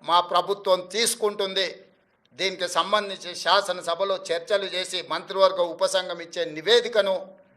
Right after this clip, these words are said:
శాసనసభలో ప్రవేశపెట్టి విధి విధానాలను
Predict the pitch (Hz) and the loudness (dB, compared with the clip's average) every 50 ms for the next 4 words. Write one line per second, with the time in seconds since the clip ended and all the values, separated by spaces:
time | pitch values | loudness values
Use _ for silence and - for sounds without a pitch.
0 | _ _ _ - - - 170 185 185 185 190 185 180 - 165 160 175 180 185 180 | _ _ _ -12 -2 2 2 4 4 2 -2 -6 -4 -4 -2 0 0 2 0 0
1 | 180 160 156 165 202 220 208 - 196 196 190 175 - - 185 175 143 - - _ | 0 0 -2 2 2 2 2 0 -2 -2 -4 -4 -4 -4 -4 -4 -6 -8 -14 _
2 | _ _ _ _ _ _ _ _ _ - 120 139 165 180 185 196 180 170 165 185 | _ _ _ _ _ _ _ _ _ -16 -10 -8 -4 -2 0 -2 -2 0 2 4
3 | 190 196 196 190 185 180 180 180 170 165 | 6 6 6 6 4 4 4 2 0 -2